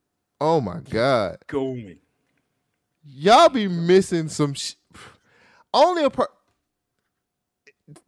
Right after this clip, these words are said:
Speaker 1: some, this is my last thing for real, and then we get off.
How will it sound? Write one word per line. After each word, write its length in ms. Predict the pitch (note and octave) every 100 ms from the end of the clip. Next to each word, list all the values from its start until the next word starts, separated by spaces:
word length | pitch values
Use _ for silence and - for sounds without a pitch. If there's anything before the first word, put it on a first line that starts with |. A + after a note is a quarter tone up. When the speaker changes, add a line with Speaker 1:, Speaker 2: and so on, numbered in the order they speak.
| C#3
Speaker 1:
some, 340 | - C4 E4
this 160 | A#3 F3 - - - - D#3
is 80 |
my 100 | E3+ D3+
last 280 | C#3+ C3+
thing 160 | B2+ A#2
for 120 | A2
real, 180 | G#2 F#2+
and 80 | F2
then 120 | E2+
we 60 | F2
get 120 | D2+
off. 140 | F2+